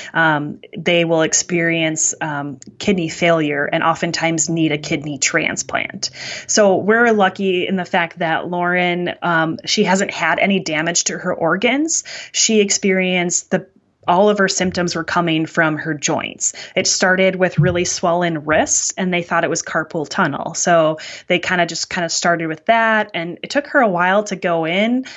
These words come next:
And I, and by a while, I mean a few months. To me, that's a while, because I am in the healthcare space, and I said, "You know, that's not right. You need to go get that looked at." Um, but she couldn't, like, move her wrist.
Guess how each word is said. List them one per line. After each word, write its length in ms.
And 120
I, 60
and 160
by 120
a 100
while, 340
I 120
mean 220
a 100
few 260
months. 340
To 140
me, 240
that's 240
a 40
while, 460
because 540
I 120
am 260
in 80
the 60
healthcare 480
space, 420
and 80
I 60
said, 340
"You 80
know, 140
that's 300
not 220
right. 300
You 80
need 160
to 60
go 160
get 180
that 260
looked 240
at." 320
Um, 380
but 180
she 200
couldn't, 500
like, 180
move 360
her 140
wrist. 640